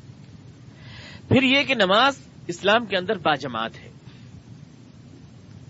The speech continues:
آپ ایک وقت مسجد میں آتے ہیں، ایک ساتھ آتے ہیں، ایک ساتھ آ کر ایک امام کی قیادت میں نماز پڑھتے ہیں،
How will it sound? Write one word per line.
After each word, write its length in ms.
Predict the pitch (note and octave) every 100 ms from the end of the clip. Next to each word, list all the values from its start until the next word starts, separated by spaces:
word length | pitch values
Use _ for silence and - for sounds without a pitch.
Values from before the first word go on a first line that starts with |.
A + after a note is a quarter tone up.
| - - -
آپ 220 | E3+ G#3+ -
ایک 220 | E3+ F#3+ F3+
وقت 180 | -
مسجد 280 | C3+ B2 A#2+
میں 100 | A#2
آتے 200 | G#2 B2+
ہیں، 100 | D3 D#3 - - - - - - - -
ایک 220 | E3+ E3+
ساتھ 260 | D#3+ C#3 A#2+
آتے 240 | G#2 -
ہیں، 120 | C#3 D#3 - - - - - - - -
ایک 160 | E3+
ساتھ 220 | - F3+ E3
آ 60 |
کر 100 | E3
ایک 220 | F3 E3+ D3+
امام 260 | C#3 E3
کی 100 | D#3+
قیادت 340 | - C#3 D3 C#3+
میں 80 | A#2+
نماز 320 | A2 A#2+ -
پڑھتے 260 | G2+ F#2
ہیں، 80 | D3+